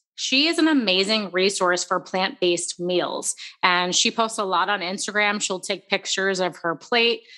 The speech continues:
She'll share recipes. Her plant-based diet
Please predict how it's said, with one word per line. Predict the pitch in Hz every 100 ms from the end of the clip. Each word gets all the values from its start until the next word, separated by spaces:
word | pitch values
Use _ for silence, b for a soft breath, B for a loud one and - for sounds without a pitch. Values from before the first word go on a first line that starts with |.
| B
She'll | - 202
share | 185 196 170 160
recipes. | 202 226 254 - 247 233 233 - - _ _ -
Her | 254 277
plant-based | 285 254 254 247 254 -
diet | 185 190 262 320